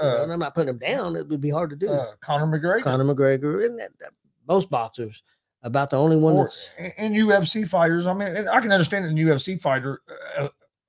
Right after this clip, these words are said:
Speaker 2: and boxers because all the, I mean, you put your body through hell, th-, through training camps to get ready for those fights.
Speaker 1: What's that one
Speaker 2: Yeah.
Speaker 1: boxer, the, the one that's, I don't know if he ever been beat.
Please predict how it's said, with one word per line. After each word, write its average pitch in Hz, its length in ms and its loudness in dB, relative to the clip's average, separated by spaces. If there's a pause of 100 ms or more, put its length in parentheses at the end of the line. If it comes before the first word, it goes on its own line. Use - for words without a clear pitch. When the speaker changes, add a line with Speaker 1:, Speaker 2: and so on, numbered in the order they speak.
(120)
Speaker 2:
and 190 200 0
boxers 165 400 4
because 147 280 0
all 175 200 4
the, 135 160 -4 (480)
I 147 60 -4
mean, 160 100 4
you 254 80 2
put - 160 2
your 165 80 0
body 156 280 6
through 147 200 -2
hell, 208 220 4
th-, - 140 -14 (280)
through 156 160 -2
training 190 340 -2
camps 151 280 -4
to 156 60 -8
get 143 100 -8
ready 180 260 0
for 147 160 -8
those 127 240 -6
fights. 143 120 -2
Speaker 1:
What's 208 140 4
that 190 140 2
one 185 180 2
Speaker 2:
Yeah. 160 60 0
Speaker 1:
boxer, 139 380 -2
the, 139 320 -8
the 147 80 -10
one 147 220 -2
that's, - 320 -8 (680)
I - 60 -8
don't 151 140 0
know 143 40 2
if 131 80 0
he 139 140 2
ever 151 140 2
been 117 200 -4
beat. 110 260 -6